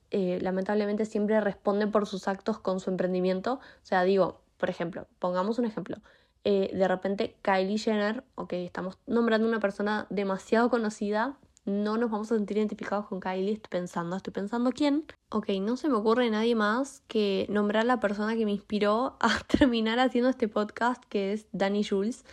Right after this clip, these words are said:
Eh, no sé si la conocen, pero si no la conocen, vayan a verla. Ella también tiene un podcast que es increíble, se llama Bien y Va Podcast.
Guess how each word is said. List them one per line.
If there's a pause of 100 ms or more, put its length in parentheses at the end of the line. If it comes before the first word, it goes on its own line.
(420)
Eh,
no
sé
si
la
conocen,
pero
si
no
la
conocen,
vayan
a
verla.
Ella
también
tiene
un
podcast (380)
que
es
increíble,
se
llama
Bien
y
Va
Podcast.